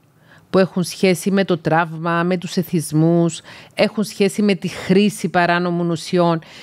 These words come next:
και να θεωρείται ότι είναι ο απόλυτος γνώστης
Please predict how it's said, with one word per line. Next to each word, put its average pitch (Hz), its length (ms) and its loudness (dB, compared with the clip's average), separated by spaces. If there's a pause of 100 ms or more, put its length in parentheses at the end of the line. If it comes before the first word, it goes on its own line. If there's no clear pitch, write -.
(200)
και 214 160 2
να 202 140 2
θεωρείται 190 680 0
ότι 185 360 2
είναι 180 420 2 (260)
ο 202 140 4
απόλυτος 196 800 0
γνώστης 170 580 -2